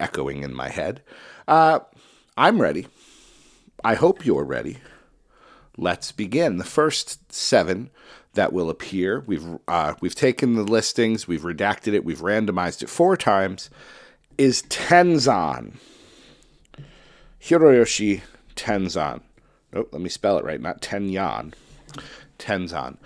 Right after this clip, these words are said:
Uh, we have sung the praises of Tenzan before. We have gone online and looked up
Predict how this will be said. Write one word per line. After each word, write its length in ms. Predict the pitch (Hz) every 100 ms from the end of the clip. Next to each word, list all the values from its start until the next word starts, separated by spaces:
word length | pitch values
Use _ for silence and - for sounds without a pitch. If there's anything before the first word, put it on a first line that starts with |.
| - - -
Uh, 380 | - 131 131 123 - - - - _ _ _ - - _ - _ -
we 220 | 156 139
have 120 | 127 -
sung 300 | - 143 143
the 80 |
praises 480 | 127 - 123 117 120
of 120 | 117
Tenzan 500 | - 117 110 110 104
before. 340 | 98 - 107 95
We 120 | 92
have 160 | 87 90
gone 280 | 98 107
online 560 | 104 98 92 92 90 90
and 320 | 69 85 85
looked 300 | 92 - -
up 300 | 101 90 -